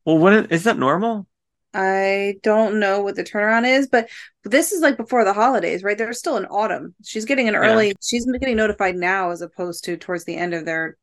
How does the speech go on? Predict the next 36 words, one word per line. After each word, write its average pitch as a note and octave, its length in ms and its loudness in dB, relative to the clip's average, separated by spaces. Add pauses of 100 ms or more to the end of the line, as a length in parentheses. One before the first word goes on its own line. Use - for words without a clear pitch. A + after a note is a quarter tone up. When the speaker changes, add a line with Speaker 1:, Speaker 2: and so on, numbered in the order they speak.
(140)
Speaker 2:
their D#3+ 260 -6
Speaker 1:
Like B2+ 160 -8
a C3 120 -4
Speaker 2:
school - 0 -
Speaker 1:
whole B2+ 320 0
Speaker 2:
year. G2+ 80 -8 (140)
Speaker 1:
year. G#2 400 0 (200)
Speaker 2:
Right. G#3 260 2
Instead G3+ 280 -2
of A#3 120 0
hearing A#3 320 -2
about G#3 340 -2
it G3+ 200 -6
in F#3 140 -14
spring, D4 600 -2
she's B3 360 -10
finding A#3+ 320 -4
out G3 160 -6
early F#3 320 -4
now F#3+ 400 -8 (440)
Speaker 1:
Okay. A#2+ 220 -8
Speaker 2:
that F#2+ 160 -4
she's F#3+ 480 -8
got, F#3 360 0
she's F#3 280 -4
a-, F3 160 -8
a-, F3+ 180 -8 (100)
accepted F3 500 -6
her F3+ 100 -4
now F#3 360 -6
instead E3+ 260 -8
of E3 60 -10
waiting E3+ 380 -6
like D#3+ 180 -10
everybody D#3+ 320 -4
else. - 360 -6